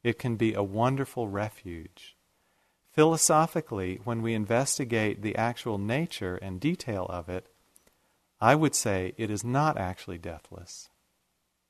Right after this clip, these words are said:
but it sure looks like it. So it works really well. The other reason that it,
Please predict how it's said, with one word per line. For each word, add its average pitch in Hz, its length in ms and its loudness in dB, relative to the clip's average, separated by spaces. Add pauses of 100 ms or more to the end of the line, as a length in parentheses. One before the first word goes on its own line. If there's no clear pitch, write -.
(580)
but 104 380 0 (260)
it 107 100 -2
sure 131 260 -2
looks 117 300 0
like 80 280 -8
it. 85 100 -14 (1300)
So 120 200 2
it 113 140 0
works 135 380 0
really 123 340 0
well. 90 480 -6 (1160)
The 127 120 0
other 180 260 6
reason 151 520 0
that 113 320 0
it, 110 300 -4